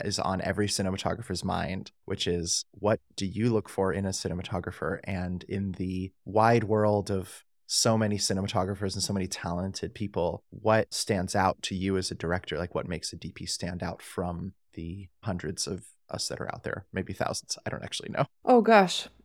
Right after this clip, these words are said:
Speaker 2: So first of all, the D P has to be recommended to me by someone. Most often it's production. Sometimes it's people from rep, or sometimes even a D P that cannot do the job recommends me someone.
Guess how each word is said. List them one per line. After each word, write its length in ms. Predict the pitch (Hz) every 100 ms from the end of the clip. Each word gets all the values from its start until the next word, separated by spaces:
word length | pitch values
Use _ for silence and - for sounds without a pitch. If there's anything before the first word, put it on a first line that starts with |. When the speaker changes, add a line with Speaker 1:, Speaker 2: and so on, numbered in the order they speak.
| _ _
Speaker 2:
So 160 | - 247
first 360 | 240 269 294 294
of 100 | 254
all, 120 | 247
the 100 | 208
D 180 | 208 214
P 140 | 233
has 180 | 233 220
to 140 | 220
be 120 | 196
recommended 600 | 208 202 190 196 190 190
to 100 | -
me 140 | 190 185
by 160 | 190
someone. 560 | 175 190 175 - - - -
Most 340 | 214 233 240
often 320 | 240 - 233
it's 220 | 214 202 -
production. 600 | 202 196 202 - 330 415 -
Sometimes 480 | - 220 208 214 208
it's 100 | 208
people 300 | 214 - 214
from 300 | - 190 185
rep, 280 | 196 - - -
or 80 | 208
sometimes 480 | - 226 226 226 226
even 240 | 208 196
a 80 | -
D 180 | 185 196
P 200 | - 202
that 220 | 196 -
cannot 240 | 202 196
do 100 | 185
the 160 | 185 185
job 400 | 180 175 175 170
recommends 460 | 180 180 170 175 180
me 80 |
someone. 480 | 180 196 - - 196